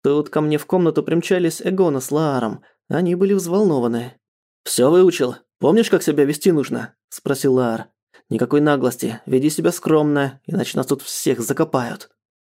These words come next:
Ну да, этот род в Империи был величиной серьезной.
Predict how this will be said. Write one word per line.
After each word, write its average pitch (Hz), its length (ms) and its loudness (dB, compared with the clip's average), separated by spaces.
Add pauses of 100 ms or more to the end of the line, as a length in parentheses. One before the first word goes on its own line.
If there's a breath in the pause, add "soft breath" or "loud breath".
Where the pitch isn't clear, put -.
(100)
Ну 139 340 -2
да, 123 400 -6 (220)
этот 180 280 -4
род 190 280 -2
в 202 40 0
Империи 180 420 2
был 151 320 -2
величиной 190 580 -2
серьезной. 165 720 -4